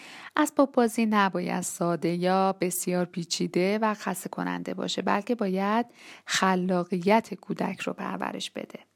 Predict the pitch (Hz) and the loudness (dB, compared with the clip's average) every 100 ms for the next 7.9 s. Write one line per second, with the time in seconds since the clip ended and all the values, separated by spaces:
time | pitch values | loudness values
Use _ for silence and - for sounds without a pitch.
0 | _ _ _ _ _ - - - _ 247 | _ _ _ _ _ -20 -20 -20 _ 0
1 | 262 294 302 285 285 277 262 240 240 240 | 2 2 2 0 -2 0 0 -2 -4 -4
2 | 233 220 220 214 214 208 202 196 196 - | -4 -2 -2 -2 -2 -2 -2 -4 -4 -4
3 | 190 190 185 185 185 185 190 185 180 - | -4 -4 -4 -4 -6 -4 -4 -4 -6 -4
4 | 190 214 - 196 185 180 185 180 180 180 | -2 -2 -4 -4 -4 -4 -4 -2 -4 -6
5 | - 180 180 214 202 175 - 175 170 151 | -4 -6 -4 -4 -2 -4 -4 -4 -6 -8
6 | - - - - 196 196 - 185 - 180 | -10 -10 -10 -4 -2 -2 -4 -8 -8 -4
7 | 185 226 220 196 190 190 190 208 208 | -4 -4 -4 -4 -4 -4 -4 -6 -8